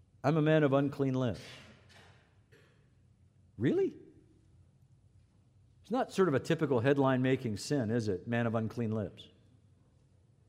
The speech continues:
He doesn't go, "Woe is me, I'm an adulterer. Woe is me, I'm a murderer. Woe is me, I'm a thief.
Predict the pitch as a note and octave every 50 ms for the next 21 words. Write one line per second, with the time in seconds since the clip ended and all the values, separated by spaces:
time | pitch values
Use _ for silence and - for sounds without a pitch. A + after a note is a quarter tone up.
0 | _ _ _ - - - - F#3+ F3 A3+ C4+ C#4 D4 D4 G#3 D#3 E3 E3 F3+ F3+
1 | D#3+ - - A#2+ B2+ G3 B3+ C4+ B3+ A#3+ G#3+ E3 C3 E3 G#3 G#3 G3 F3 D#3 D3
2 | C#3+ C#3+ C3+ D3+ D3+ D3+ D3+ - - A#2 G#2+ F#2 F2 F2+ - - - - - -
3 | - - C3+ F#3+ A3+ C4 B3+ A#3+ G#3+ F#3 C#3+ D3+ G3 A3 G#3+ G3 F3+ F3 D#3+ D3+
4 | D#3 F3 F#3+ F#3+ D#3+ D3+ C#3 A#2 A2+ A2+ A2 A2 B2+ F3+ B3 C4+ C4+ C#4 B3 A#3
5 | A3+ G#3+ D#3 D3 F#3 G#3+ A3 G3+ F#3 E3+ D#3 D3 - - A#3+ B3+ A#3+ F3 B2+ -
6 | - -